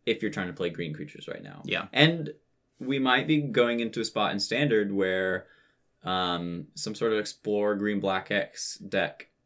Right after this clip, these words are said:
Speaker 1: could be pretty well positioned if you can build it to beat red, beat the control decks. Um,
Speaker 2: I think it may be impossible to get it to beat Nexus.
Speaker 1: And, right,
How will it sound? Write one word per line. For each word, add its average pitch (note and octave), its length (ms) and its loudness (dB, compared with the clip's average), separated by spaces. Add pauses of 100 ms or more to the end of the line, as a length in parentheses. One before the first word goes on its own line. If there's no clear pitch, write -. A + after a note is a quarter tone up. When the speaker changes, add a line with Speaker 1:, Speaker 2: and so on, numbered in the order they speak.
(440)
Speaker 1:
could G2 280 0
be G2+ 180 4
pretty G2 200 -2
well F#2 120 0
positioned G2 720 -4
if G2+ 140 -8
you G2 80 -2
can F#2 160 -4
build G2 240 2
it D2+ 160 -2
to F2+ 260 -6
beat G2+ 240 -4
red, G2+ 320 6 (420)
beat A#2+ 120 -2
the - 80 -8
control G2+ 280 0
decks. - 460 -2 (640)
Um, F2 560 -2 (180)
Speaker 2:
I G#2 140 4
think A#2+ 160 2
it G#2+ 60 6
may G#2 120 4
be F2+ 120 0
impossible - 500 -8
to - 80 -6
get - 140 -4
it - 80 -10
to G2 60 -6
beat - 160 -8
Nexus. - 480 -8 (200)
Speaker 1:
And, G#2+ 560 -2 (220)
right, A#2+ 280 4